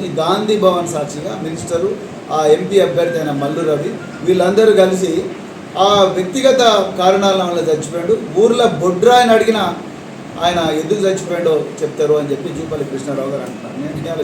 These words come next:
జూపల్లి కృష్ణారావు గారిని అడుగుతున్నా, నిజంగా మీరు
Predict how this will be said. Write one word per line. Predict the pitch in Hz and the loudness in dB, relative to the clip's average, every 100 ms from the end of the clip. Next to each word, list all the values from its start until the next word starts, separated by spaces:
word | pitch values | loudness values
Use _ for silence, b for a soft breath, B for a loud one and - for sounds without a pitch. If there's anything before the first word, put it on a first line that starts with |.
| 139 | -4
జూపల్లి | 156 175 170 | -4 -4 -6
కృష్ణారావు | 156 170 170 160 | -8 -6 -6 -4
గారిని | 147 147 135 131 - - - | -4 -6 -8 -8 -12 -8 -4
అడుగుతున్నా, | 151 165 156 160 160 | -4 -4 -6 -6 -2
నిజంగా | 185 208 214 208 190 - - 165 | 0 2 2 4 2 0 -10 -2
మీరు | 190 | 2